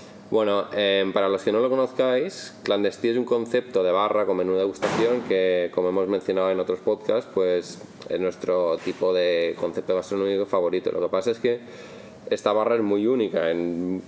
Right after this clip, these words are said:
de muchas maneras que lo vamos a ir abarcando durante este podcast, ya sea por diseño, por el trato, por la oferta gastronómica, bueno, por todo. Y, y lo dicho, intentaremos ir enfocándonos en esto durante el podcast, abarcando todo lo que,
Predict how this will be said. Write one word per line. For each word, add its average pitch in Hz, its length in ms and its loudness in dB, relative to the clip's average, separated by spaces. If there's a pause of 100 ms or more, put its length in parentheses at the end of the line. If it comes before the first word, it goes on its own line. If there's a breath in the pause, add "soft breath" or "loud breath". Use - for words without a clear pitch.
de 92 180 0
muchas 101 280 0
maneras 113 400 2
que 90 180 2
lo 87 100 2
vamos 90 260 2
a 98 40 2
ir 92 80 2
abarcando 92 460 2
durante 92 260 2
este 95 180 -2
podcast, 104 640 0
ya 87 120 0
sea 85 180 -2
por 87 140 0
diseño, 98 680 0
por 95 140 2
el 82 140 -2
trato, 95 600 2
por 92 120 0
la 82 80 0
oferta 90 260 -2
gastronómica, 92 680 0
bueno, 85 180 2
por 80 180 -2
todo. 82 300 -2 (720 loud breath)
Y, 101 680 0
y 95 80 0
lo 92 100 2
dicho, 85 240 -4
intentaremos 95 1120 0
ir 98 200 -2
enfocándonos 95 1120 2
en 98 100 2
esto 98 180 -2
durante 98 220 0
el 95 60 -2
podcast, 117 600 0
abarcando 90 480 0
todo 90 220 2
lo 87 140 0
que, 82 300 0